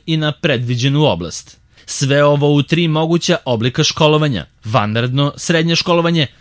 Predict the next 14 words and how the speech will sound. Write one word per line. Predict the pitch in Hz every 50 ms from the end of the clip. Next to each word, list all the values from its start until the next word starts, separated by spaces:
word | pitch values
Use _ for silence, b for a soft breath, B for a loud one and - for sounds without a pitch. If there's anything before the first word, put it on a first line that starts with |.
| b b b
dokvalifikacija | 113 107 117 170 180 - - 190 185 165 175 - 170 151 135 - - 156 139 113 92 - _ _ _ _
i | - 196 185
prekvalifikacija. | - 208 180 123 - - 110 101 98 - 95 - 98 76 - - - - - - _ _ _ _ _ _ b b b b
Da | 120 110 160
li | 175 196
ste | 190 - - 196 - -
oduvek | 170 185 214 196 180 - -
maštali | 147 131 131 139 147 - - - 190 151 127
o | 127
putovanjima | 120 - 139 - 143 123 127 123 127 139 143 127 107 82 b b b b b
koja | - 156 147 143 143 143 -
obuhvataju | 139 131 123 117 139 143 - 180 170 - - 175 165 151 147 - -
ceo | - - - - 175 113 98
svet? | - - - 147 - - - - -